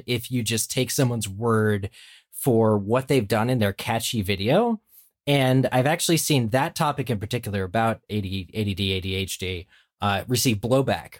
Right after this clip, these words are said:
from a lot of misinformation that's spreading. But I mean, think about other people with debilitating either mental illnesses or struggles that they're having, that somebody on TikTok is like, "Let me tell you everything you need to know about yourself." Like,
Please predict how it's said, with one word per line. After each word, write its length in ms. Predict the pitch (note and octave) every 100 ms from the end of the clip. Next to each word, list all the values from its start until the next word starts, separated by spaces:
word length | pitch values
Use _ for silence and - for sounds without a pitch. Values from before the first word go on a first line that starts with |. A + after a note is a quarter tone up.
| -
from 320 | - B2+ G#2
a 120 | -
lot 480 | A#2+ A#2 B2+ C3+ C#3+
of 100 | A#2
misinformation 800 | A#2+ A2+ A2+ - G#2+ A2 G#2 G#2
that's 180 | G2+ F#2+
spreading. 280 | - G#2+ G2+ - - -
But 80 | D3+
I 40 |
mean, 180 | D3 C#3
think 220 | C3 F#3+
about 400 | G3 D#3 B2+ A2+ - _ _ _
other 180 | C#3 D3+
people 380 | C#3 C#3+ C3 A#2
with 360 | A2+ A2 - - _ _ _ -
debilitating 1040 | B2 C3+ C#3 C3 C3 A#2 A#2 A2 A2 G#2 - _ -
either 400 | A2+ G#2 G2+ -
mental 300 | C#3 D#3 D3+
illnesses 540 | C#3+ C#3 C3 C3+ A2+ A2+
or 200 | A2+ G#2
struggles 600 | - D3 D#3 G#2+ F#2 -
that 120 | A2
they're 100 | G#2
having, 580 | - D#3 D3+ G2 F2+ F#2+ - _
that 300 | A#2+ C3 A#2
somebody 280 | - D#3 C#3+
on 100 | C3
TikTok 400 | A#2 C#3 D3+ B2+
is 120 | - B2
like, 180 | A2
"Let 100 | G3 F#3+
me 80 |
tell 180 | E3 F3+
you 160 | E3 C#3
everything 340 | D#3 E3+ D#3
you 180 | C3+ F3+
need 180 | E3+ D3+
to 60 | D3
know 120 | D3+
about 180 | C#3 B2
yourself." 240 | B2+ D3+
Like, 180 | D#3